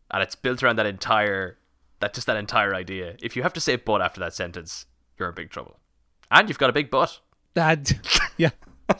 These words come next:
Speaker 2: And, and this is basically our way of saying, "Welcome to, uh,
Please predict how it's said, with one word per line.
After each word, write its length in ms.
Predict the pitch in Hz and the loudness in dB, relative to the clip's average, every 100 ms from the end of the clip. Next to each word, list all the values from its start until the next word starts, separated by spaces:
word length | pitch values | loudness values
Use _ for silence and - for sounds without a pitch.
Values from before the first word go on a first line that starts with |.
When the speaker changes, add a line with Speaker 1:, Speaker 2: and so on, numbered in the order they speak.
| - 233 - - - - _ | 2 0 -2 -16 -20 -20 _
Speaker 2:
And, 320 | - 262 254 240 | 4 6 4 2
and 100 | 214 | 2
this 160 | 311 | 2
is 120 | 240 185 | 2 4
basically 500 | 220 226 185 156 156 | 6 6 4 4 4
our 160 | 165 | 4
way 200 | 175 160 | 4 4
of 80 | 156 | 4
saying, 500 | - 139 131 147 185 - | 2 2 2 2 0 -4
"Welcome 560 | 175 220 269 151 156 185 | 4 4 6 4 2 0
to, 320 | - 165 160 | 2 4 6
uh, 260 | 151 160 | 6 6